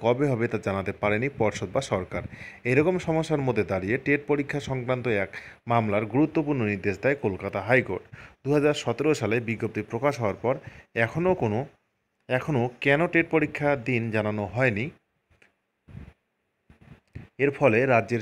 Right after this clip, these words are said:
শিক্ষকের অভাব তৈরি হয়েছে কিনা জানতে রাজ্যের প্রাথমিক শিক্ষা পর্ষদ এবং রাজ্য সরকারের বক্তব্য জানতে চাইল আদালত। কলকাতা হাইকোর্টের বিচারপতি সমাপ্তি চট্টোপাধ্যায়ের এজলাসে বৃহস্পতিবার এই মামলার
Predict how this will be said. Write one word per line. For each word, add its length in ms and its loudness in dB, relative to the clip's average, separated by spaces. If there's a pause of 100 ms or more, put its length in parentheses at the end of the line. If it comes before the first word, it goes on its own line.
শিক্ষকের 520 -2
অভাব 320 2
তৈরি 160 4
হয়েছে 260 -2 (100)
কিনা 220 -2 (1300)
জানতে 420 0
রাজ্যের 440 2
প্রাথমিক 380 -2
শিক্ষা 260 -4
পর্ষদ 380 -2 (100)
এবং 120 -6 (140)
রাজ্য 240 -4
সরকারের 560 -6 (380)
বক্তব্য 460 0
জানতে 300 -4
চাইল 220 -2 (140)
আদালত। 280 -6 (760)
কলকাতা 380 2
হাইকোর্টের 420 2
বিচারপতি 420 0 (140)
সমাপ্তি 400 -2 (100)
চট্টোপাধ্যায়ের 760 -4
এজলাসে 480 -2
বৃহস্পতিবার 680 -4 (360)
এই 120 2
মামলার 360 0